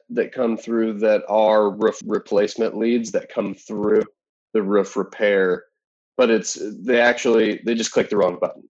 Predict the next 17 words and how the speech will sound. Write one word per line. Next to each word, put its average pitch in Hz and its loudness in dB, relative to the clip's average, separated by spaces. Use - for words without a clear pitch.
So 117 0
they 113 4
need 123 4
their 113 4
roof 104 0
replaced 104 0
and 98 -2
they 90 -2
know 87 -2
it. 107 0
They 107 4
just 95 -10
click 95 -4
roof 95 -4
repair. 80 -6
So 131 0
that's, 139 -2